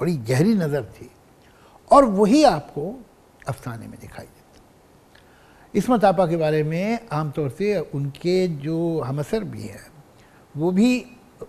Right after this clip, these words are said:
दिलचस्प बातें करते हैं। जैसे कृष्णचंद्र जी ने, अ, लिखा है कहीं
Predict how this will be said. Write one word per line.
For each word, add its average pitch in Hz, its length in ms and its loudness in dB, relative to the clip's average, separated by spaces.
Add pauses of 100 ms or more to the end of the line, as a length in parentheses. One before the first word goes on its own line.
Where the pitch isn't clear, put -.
(140)
दिलचस्प 143 340 0
बातें 127 300 0
करते 120 360 -4
हैं। 143 160 0
जैसे 131 360 -2 (540)
कृष्णचंद्र 143 540 2
जी 139 180 0
ने, 127 280 -2
अ, - 600 -14
लिखा 104 340 2
है 135 140 2
कहीं 113 280 -10